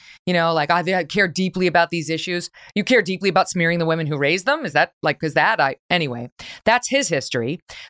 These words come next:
He goes out there and tries to say, like, he's gonna be the, the referee. Like, he is now going to be the moderate voice of reason because we've gotten too crazy partisan.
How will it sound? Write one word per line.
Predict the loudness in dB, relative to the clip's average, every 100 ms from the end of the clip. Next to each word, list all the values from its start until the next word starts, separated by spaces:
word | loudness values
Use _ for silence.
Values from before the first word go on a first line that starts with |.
| 0
He | 2
goes | 4 2
out | 2 2
there | 0 0
and | -2 -4
tries | -2 -2 -2
to | -6
say, | -4 -2
like, | -2 -6
he's | -4 -4 -2
gonna | -4 -2
be | -2 0
the, | 0 -2 -8 _ _
the | 0
referee. | 0 0 -2 -4 -4 -8 -8
Like, | -8 -6
he | -4 -2
is | -2 -2
now | -4 -2 -4 -6 -12 -20 -4
going | 0 0
to |
be | -2 -2
the |
moderate | -2 0 2 2 0 -4 -6 _ _ _ 0
voice | 2 2 0 -6 -6
of | -6
reason | -4 -2 0 0 -2 -4 -6 -10 -16 -6
because | -4 -2
we've | 0
gotten | 0 -2
too | -6 -4
crazy | 0 0 -2
partisan. | -4 0 0 0 -2 -2 -4